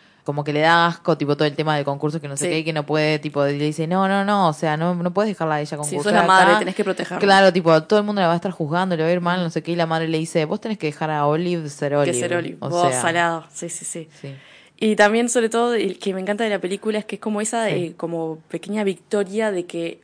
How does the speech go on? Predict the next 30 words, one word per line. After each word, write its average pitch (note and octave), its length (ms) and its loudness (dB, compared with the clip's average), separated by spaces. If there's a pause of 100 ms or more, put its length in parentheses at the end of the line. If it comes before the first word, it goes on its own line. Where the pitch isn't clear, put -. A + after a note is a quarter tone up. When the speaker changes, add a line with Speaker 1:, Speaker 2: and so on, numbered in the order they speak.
(140)
Speaker 2:
es G3+ 180 -2
honesta G3 400 -6
consigo E3 440 -8
misma. D#3+ 360 -12 (220)
Speaker 1:
Claro. B2+ 240 -6 (220)
Speaker 2:
Y F#3+ 160 -6
parte C4+ 340 -4
de G3+ 120 -2
eso B3 200 -6
lo, G3+ 220 -6
lo D#3+ 180 -8
hereda G3 360 -6
del E3+ 180 -4
abuelo. E3+ 500 -4 (180)
Speaker 1:
Ujú. D#3 320 -6 (100)
Speaker 2:
O F3 100 -8
sea, F3+ 160 0
el F#3 120 -2
abuelo B3+ 320 2
tiene C4 160 -6
una B3+ 100 -4
de G#3 60 -6
las D#3+ 100 -12
mejores F#3+ 360 -8
frases F3+ 340 -6
de F#3 60 -8
la E3+ 80 -8
película F3 400 -6
que D#3+ 280 -12
definen E3+ 640 -6